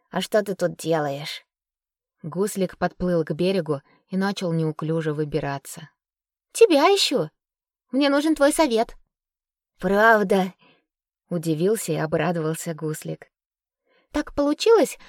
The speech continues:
что я, как ты и говорил, могу превращаться в лебедя и обратно. Но я совсем не понимаю, как вы летаете. Глупо же быть лебедем и не летать. Ты не мог бы меня научить?» Гуслика ещё никто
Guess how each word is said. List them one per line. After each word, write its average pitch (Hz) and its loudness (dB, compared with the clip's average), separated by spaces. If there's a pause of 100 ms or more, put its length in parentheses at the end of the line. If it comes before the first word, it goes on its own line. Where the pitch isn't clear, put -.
(140)
что - -2
я, 311 2
как 330 -2
ты 277 0
и 254 0
говорил, 302 4
могу 285 2
превращаться 320 0
в 240 -2
лебедя 277 0
и - -2
обратно. 202 -2 (480)
Но 240 0
я 294 2
совсем 359 2
не 320 2
понимаю, 302 0
как 311 -2
вы 302 -2
летаете. 285 -2 (600)
Глупо 381 4
же 254 4
быть 208 -4
лебедем 226 0 (400)
и 233 -4
не 247 2
летать. 254 -4 (840)
Ты 196 -8
не 190 -2
мог 277 -4
бы 381 2
меня 285 0
научить?» 226 -6 (800)
Гуслика 220 0
ещё 202 -2
никто 196 -4